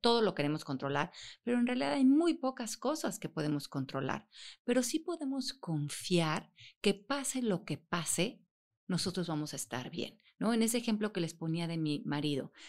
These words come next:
había muchas cosas que yo quería controlar, pero todo estaba fuera de mi control.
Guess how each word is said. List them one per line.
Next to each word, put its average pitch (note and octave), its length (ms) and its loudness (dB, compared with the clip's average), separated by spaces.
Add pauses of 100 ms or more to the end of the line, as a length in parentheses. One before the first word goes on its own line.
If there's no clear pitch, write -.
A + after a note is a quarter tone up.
(140)
había G#3+ 240 4
muchas C4+ 420 8
cosas B3+ 200 2
que G3 100 -2
yo F3 160 0 (200)
quería F#3 360 6
controlar, E3+ 680 0
pero G#3+ 340 2 (100)
todo E4+ 240 6
estaba G3 360 2
fuera G#3 680 4 (340)
de E3 260 2
mi G3+ 200 8
control. G3+ 680 4